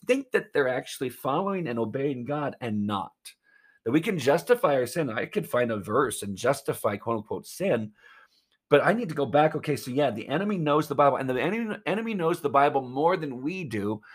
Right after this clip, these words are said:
but praise the Lord that we have the Holy Spirit in us to reveal truth as we spend time with him in it. And so we always go back to what is written, 'cause again, Jesus does it in verse seven. Jesus said to him, "Again, it's written." And it's almost like, can you imagine Jesus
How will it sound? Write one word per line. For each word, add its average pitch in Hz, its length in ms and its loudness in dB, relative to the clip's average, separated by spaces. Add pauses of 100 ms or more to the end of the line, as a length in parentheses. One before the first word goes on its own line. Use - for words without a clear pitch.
(260)
but 135 160 8
praise 196 400 2
the 147 120 4
Lord 131 400 2
that 80 120 -4
we 170 120 -4
have 165 80 -4
the 135 80 0
Holy 147 240 -2
Spirit 151 300 -4
in 143 60 -2
us 135 100 -8
to 139 120 -6
reveal 123 520 0
truth - 640 0
as 131 200 -2
we 127 100 -6
spend 120 400 -6
time 143 380 -2
with 143 200 -4
him 120 340 -6
in 135 180 -4
it. - 260 -14 (800)
And 120 100 -4
so 139 140 2
we 135 140 4
always 165 320 2
go 151 80 2
back 151 260 2
to 156 100 -2
what 117 200 0
is 117 120 -4
written, 165 280 0 (120)
'cause 123 200 -6
again, 120 340 -4
Jesus 123 480 -4
does 104 280 -2
it - 60 -4
in 107 80 -8
verse 117 240 -6
seven. 127 300 -2
Jesus 117 460 -8
said 156 180 0
to 139 80 -4
him, 113 140 -4
"Again, 135 320 0
it's 160 180 0
written." 120 320 -2
And 101 80 -4
it's - 80 -8
almost 202 240 -2
like, 151 140 -4
can 147 100 -8
you 175 80 -6
imagine 147 460 -4
Jesus 135 500 -2